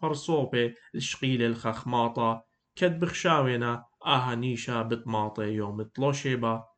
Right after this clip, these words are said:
إسرو تمانية بإيلول. جوجتا من بيتها بتزيدل تخوبة خمسة عشر كيلومتر قعوادة قمطرة، ين outdoor gatherings، أخ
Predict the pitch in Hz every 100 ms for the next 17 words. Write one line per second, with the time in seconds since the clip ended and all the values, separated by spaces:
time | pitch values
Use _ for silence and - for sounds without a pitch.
0 | _ 147 139 135 117 - 110 104 107 90
1 | - - 151 127 113 - - _ _ _
2 | _ _ _ _ - 120 117 135 131 139
3 | 139 151 156 165 160 170 147 165 160 180
4 | 185 - 143 135 151 - 110 - 113 -
5 | 143 139 160 160 165 156 131 120 131 _
6 | - 120 113 110 110 117 135 143 143 170
7 | 143 120 104 - _ - 139 - - 110
8 | 113 123 120 127 135 147 143 117 101 -
9 | - - _ _ - 127